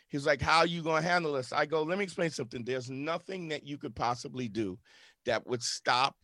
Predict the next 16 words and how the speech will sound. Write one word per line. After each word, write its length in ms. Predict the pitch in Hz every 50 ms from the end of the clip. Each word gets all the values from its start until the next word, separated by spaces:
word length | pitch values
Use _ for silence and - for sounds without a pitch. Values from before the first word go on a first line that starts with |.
| _ _ -
you 260 | 127 131 135 127 120
from 260 | 120 - 123 110 113
falling 440 | 110 - - 131 123 123 120 120 117
in 100 | 117 117
love 140 | 117 113 104
with 160 | 98 110 -
this 180 | - 101 - -
little 200 | 104 101 95 87
girl. 320 | 87 98 85 - - 87 - - _ _ _ _ _ _ _ _ _ _ _ _ _ _
So 380 | - - 143 131 131 123 - - _
you 120 | 123 131
might 220 | 151 160 170 170 165
as 120 | 160 143
well 200 | 151 151 143 135
get 260 | 123 120 151 156 143
ready." 400 | - 131 151 151 117 - - 110